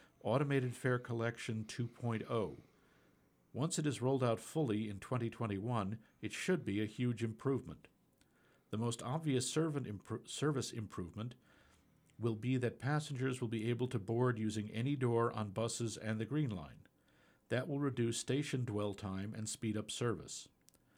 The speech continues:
The subtler improvement will be that instead of having value residing on cards that could be lost or damaged,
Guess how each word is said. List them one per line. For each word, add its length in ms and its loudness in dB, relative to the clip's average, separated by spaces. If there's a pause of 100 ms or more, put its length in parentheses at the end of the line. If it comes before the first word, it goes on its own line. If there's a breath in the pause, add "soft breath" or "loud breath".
(500)
The 100 -4
subtler 440 2
improvement 520 -2
will 120 -4
be 340 -2
that 260 -4
instead 380 -4
of 100 0
having 300 0
value 500 2
residing 540 0
on 220 -4
cards 720 0 (340 soft breath)
that 160 -2
could 140 -4
be 100 -2
lost 400 0
or 100 -8
damaged, 640 0